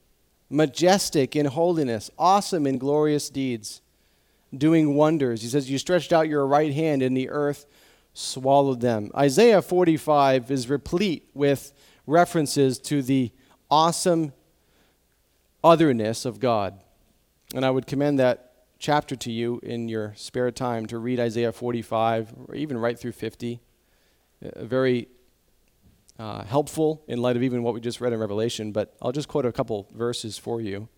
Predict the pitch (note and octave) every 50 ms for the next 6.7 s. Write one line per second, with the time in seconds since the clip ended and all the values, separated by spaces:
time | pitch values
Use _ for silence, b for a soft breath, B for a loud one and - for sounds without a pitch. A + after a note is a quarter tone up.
0 | _ b b b b b b b b b b b b b b - B2 B2+ A2+ A#2+
1 | D3+ D3+ C#3 - - D3 C#3+ C3+ B2 - - C3 C3 C3 A2+ A#2+ B2 A#2 - -
2 | - B2+ B2+ B2+ A#2+ A#2 G#2 A#2+ B2 A#2 B2+ C#3 D#3 E3+ E3 E3 D3 C3+ B2+ C3
3 | D#3 F3 F3 E3 D3 C3+ C3 C3 C#3 C3+ C3+ C3+ A#2+ A2 C3+ C#3+ C3+ B2+ B2 B2+
4 | A#2 A#2 A2 G#2+ G#2+ - A#2 - - - - C#3+ C#3+ D3 D#3 D#3+ C#3 B2 A#2 A#2
5 | A#2 A2+ A2 A#2 A#2 A#2 A#2+ A2+ G#2+ - - - _ _ _ _ _ - A#2+ B2+
6 | C3 B2+ B2 G#2+ A2 G#2 - A#2 G#2+ G#2 G2+ G2 G2 -